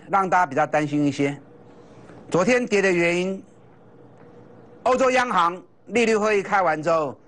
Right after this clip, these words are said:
竟然发布的是基本利率不变，哇，让市场有点失落，因为没有进一步的宽松。原本欧洲央行一直信誓旦旦说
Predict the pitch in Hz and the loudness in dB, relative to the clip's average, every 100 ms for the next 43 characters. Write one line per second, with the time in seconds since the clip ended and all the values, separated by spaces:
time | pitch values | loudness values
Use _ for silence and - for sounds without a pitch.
0 | - - 254 185 160 170 190 185 170 180 | -20 -4 0 2 0 0 0 0 0 0
1 | 156 147 165 131 - - 247 240 175 151 | 0 0 -2 -4 -6 -2 0 0 2 0
2 | 143 165 220 185 190 165 - 131 285 - | 0 -2 0 2 0 0 -2 -2 0 -2
3 | - _ _ - - - - - - 127 | -10 _ _ -20 -20 -20 -20 -10 -2 2
4 | 165 175 151 175 123 107 92 - - - | 2 0 -2 -4 -2 -4 -6 -18 -20 -6
5 | 139 165 147 113 - 139 135 135 101 - | -2 0 0 -4 -6 -4 0 -2 -4 -12
6 | - - - - - 208 220 170 180 143 | -20 -20 -20 -20 -6 -2 0 2 0 -2
7 | - 160 143 143 120 123 117 117 113 - | -2 -2 0 -2 -2 -6 -4 -4 -6 -12
8 | - - - - - - - - - 208 | -20 -20 -20 -20 -20 -20 -20 -8 -2 0
9 | 247 208 147 127 - 214 214 214 208 202 | 2 2 0 -4 -2 0 2 2 0 0
10 | 156 180 160 156 - 165 151 156 156 147 | -2 -2 -2 -2 -2 -2 -2 -2 0 0
11 | 143 131 139 | -2 -2 -4